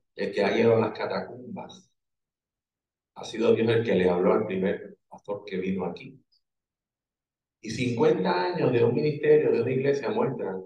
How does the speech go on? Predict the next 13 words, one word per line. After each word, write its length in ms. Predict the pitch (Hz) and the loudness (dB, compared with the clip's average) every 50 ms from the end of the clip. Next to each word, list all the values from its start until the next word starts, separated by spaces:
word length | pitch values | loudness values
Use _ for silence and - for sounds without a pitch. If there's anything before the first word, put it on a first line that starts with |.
| - _ _ _ _ _ _ _ _ _ _ _ _ _ _ _ _ _ | -16 _ _ _ _ _ _ _ _ _ _ _ _ _ _ _ _ _
que 100 | - - | -12 -8
fue 160 | - - - | -4 -2 0
Dios. 200 | - - - - - - - - _ _ _ _ _ _ _ _ _ _ _ _ _ _ _ _ _ _ _ _ _ _ _ _ _ _ _ _ _ _ _ _ _ _ _ _ _ _ _ _ _ _ | 0 0 0 -2 -6 -10 -16 -20 _ _ _ _ _ _ _ _ _ _ _ _ _ _ _ _ _ _ _ _ _ _ _ _ _ _ _ _ _ _ _ _ _ _ _ _ _ _ _ _ _ _
Que 120 | - - - | -10 -8 -6
fue 140 | - - | -4 -4
el 60 | - - | -4 -2
Señor. 540 | - - - - - - - - - - - _ _ _ _ _ - - _ - | -2 0 0 0 0 0 -2 -4 -8 -12 -16 _ _ _ _ _ -20 -20 _ 4
Que 120 | 117 113 | 4 6
Dios 180 | 117 127 131 143 | 6 6 6 4
ha 80 | 151 | 4
sido 260 | 151 - 156 156 151 | 2 0 0 0 0
nuestro 420 | 147 139 131 120 117 117 113 104 - | 0 0 -2 -6 -4 -4 -2 -2 -4
refugio. 640 | 101 95 95 - - 120 123 123 123 - - - | -6 -10 -12 -12 -12 -12 -12 -12 -12 -12 -14 -16